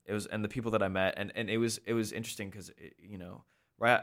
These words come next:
when you're in college for four years, you're kind of used to a certain process, and you're used to certain people, and you, you kind of get to a certain comfort level. Well, once you get into the real world, there's a lot of different elements that you don't necessarily think about until you get into that moment. And once you meet new people, you know,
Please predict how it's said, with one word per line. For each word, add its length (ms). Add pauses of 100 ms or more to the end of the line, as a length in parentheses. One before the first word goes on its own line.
(680)
when 220
you're 100
in 140
college 400
for 60
four 260
years, 280
you're 100
kind 260
of 80
used 260
to 60
a 60
certain 280
process, 600
and 100
you're 100
used 160
to 60
certain 260
people, 560 (480)
and 100
you, 220
you 160
kind 220
of 80
get 140
to 80
a 20
certain 240
comfort 360
level. 360
Well, 120
once 200
you 80
get 100
into 180
the 120
real 240
world, 300
there's 140
a 60
lot 320
of 180
different 320
elements 380
that 160
you 80
don't 300
necessarily 560
think 240
about 340
until 380 (460)
you 120
get 300
into 240
that 180
moment. 460
And 120
once 220
you 60
meet 180
new 120
people, 500
you 120
know, 280